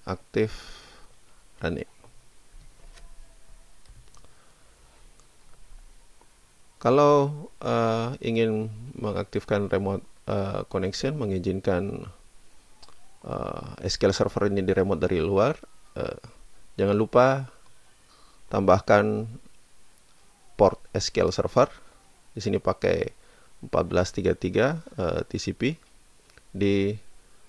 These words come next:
firewall D. Atau kalau pakai, eh, I P tables, jangan lupa dimasukkan di I P tables. Selanjutnya, kita install dulu,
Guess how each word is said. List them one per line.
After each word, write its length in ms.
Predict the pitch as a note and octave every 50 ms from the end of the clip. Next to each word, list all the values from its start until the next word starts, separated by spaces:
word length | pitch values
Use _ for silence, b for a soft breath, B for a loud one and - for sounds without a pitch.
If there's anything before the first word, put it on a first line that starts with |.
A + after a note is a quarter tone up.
| - - - -
firewall 480 | - G2 G2 G2+ G2 G2 F#2+ F#2+ F#2+
D. 160 | F#2 F#2 - - - b b b b b b b b b b b b - - _ - - - - _ - - - - - - - - -
Atau 320 | - E2 - - F#2+ G2+
kalau 480 | - - F2 E2+ E2 E2 D#2+ D#2 D#2+ D#2+ - - - - - - - - - - - - - -
pakai, 480 | - F2+ - - - F2 E2 D#2 - A1+
eh, 560 | - - - - - D2+ B1 - - - -
I 40 | F#2+ -
P 80 | -
tables, 560 | - - E2 F2 F#2+ G2+ A#2+ C3 - - - -
jangan 160 | E2+ E2 E2
lupa 160 | E2 - F2
dimasukkan 400 | F2 E2+ F2+ F#2 F#2 - F#2 F2+
di 160 | F2 F2 F#2
I 240 | G2 G2+ - - D#2
P 80 | - E2+ -
tables. 560 | - D2+ - - - - - - - - - - - - - - - - b b b b b b b b b b b b b b - - - - - - - - - _
Selanjutnya, 1080 | - - B2+ A#2 A2+ A2 A2 A#2 A#2 - - B2+ C#3 D3 D3 D3 C#3+ C#3+ C#3+ D3 D3 C#3 b b b b b b b b b b b b _ - - - _ _ - - - - - - - - -
kita 240 | A#2+ - - G#2+
install 320 | A2 A2 - - A2 G#2+ G#2+
dulu, 320 | A2 A#2+ B2+ C3 C#3 C#3